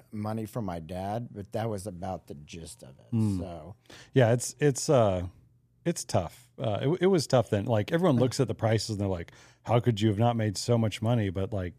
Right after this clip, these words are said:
Speaker 2: banks weren't lending. It's
Speaker 1: Yes.
Speaker 2: like, I, I, so I, I got into real estate, bought my first house in either end of oh eight or very beginning of oh nine. It was, like, right in there. And that's when I kind of started dabbling, and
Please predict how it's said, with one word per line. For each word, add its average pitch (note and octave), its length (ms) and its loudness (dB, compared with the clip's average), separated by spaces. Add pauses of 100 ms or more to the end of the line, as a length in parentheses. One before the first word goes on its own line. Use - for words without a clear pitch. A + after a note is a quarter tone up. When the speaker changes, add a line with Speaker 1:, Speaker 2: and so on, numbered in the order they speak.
(420)
Speaker 2:
banks - 220 -6
weren't E2+ 180 -6
lending. G2+ 340 -6 (380)
It's - 100 -4
Speaker 1:
Yes. D3 80 6
Speaker 2:
like, G3 200 8
I, C#3+ 100 8
I, D#3 60 2 (100)
so A#2 320 4
I, A#2+ 260 4 (400)
I C#3 140 4
got A2+ 340 6
into G#2+ 520 2
real G#2 180 2
estate, G2 220 -4
bought A2+ 160 0
my G#2 100 -2
first G#2+ 340 -2
house G#2 460 -2
in F2+ 500 -4 (1400)
either C#3 240 2
end B2+ 160 4
of A2 120 2
oh A2+ 160 6
eight G#2+ 160 4
or F#2 120 2
very F#2+ 300 0
beginning F2+ 260 -2
of E2+ 80 -6
oh F2+ 120 -6
nine. G2 360 -8 (140)
It - 20 -2
was, G2 160 -2
like, F#2+ 220 -2
right G#2 240 4
in G2+ 160 2
there. A#2+ 320 2 (480)
And A2 120 4
that's A#2+ 200 4
when A#2+ 100 4
I G2+ 120 4
kind A2 220 0
of F#2 80 0
started G2+ 360 0
dabbling, F#2 560 -2
and F2+ 260 -6